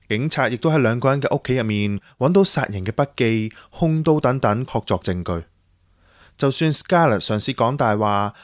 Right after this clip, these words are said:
話佢哋喺見面中途走咗先，Brianna 係同另一個朋友離開。但係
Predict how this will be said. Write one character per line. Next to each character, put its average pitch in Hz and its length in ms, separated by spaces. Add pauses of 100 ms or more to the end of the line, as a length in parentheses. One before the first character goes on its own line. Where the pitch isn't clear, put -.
(120)
話 135 140
佢 151 140
哋 147 120
喺 160 100
見 135 160
面 120 180
中 156 160
途 117 140
走 98 180
咗 123 100
先， 127 360 (260)
Brianna 170 400
係 104 140
同 101 220
另 104 100
一 139 80
個 139 100
朋 90 200
友 90 140
離 87 120
開。 95 260 (1300)
但 113 200
係 110 360